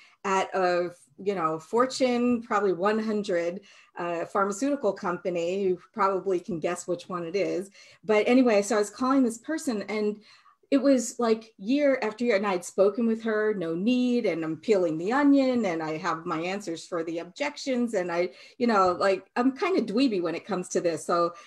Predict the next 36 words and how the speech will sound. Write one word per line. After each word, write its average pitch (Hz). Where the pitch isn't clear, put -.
it's, 190
it's 220
like, 214
if 196
somebody 269
doesn't 214
have 240
a 247
need 247
yet, 269
how 285
can 285
I 190
peel 180
back 156
that 160
onion? 170
So, 175
like, 185
I 220
had 262
approached 233
her 226
in 180
every 302
single 285
different 254
way, 226
and 190
she 277
really 254
was 208
a 202
hundred 202
percent 180
covered, 180